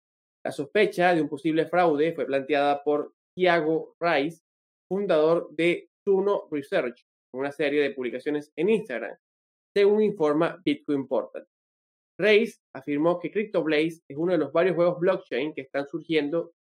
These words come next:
sin una economía consciente detrás. Es decir,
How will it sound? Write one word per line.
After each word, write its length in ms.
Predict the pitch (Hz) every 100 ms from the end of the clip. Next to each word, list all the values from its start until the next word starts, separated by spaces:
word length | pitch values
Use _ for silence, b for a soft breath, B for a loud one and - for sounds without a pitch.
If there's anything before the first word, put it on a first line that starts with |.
| -
sin 280 | 220 208 -
una 160 | 160 170
economía 480 | 165 139 156 170 175
consciente 840 | 147 139 - - 175 160 170 -
detrás. 380 | 123 123 - - _
Es 80 | 135
decir, 280 | 135 151 117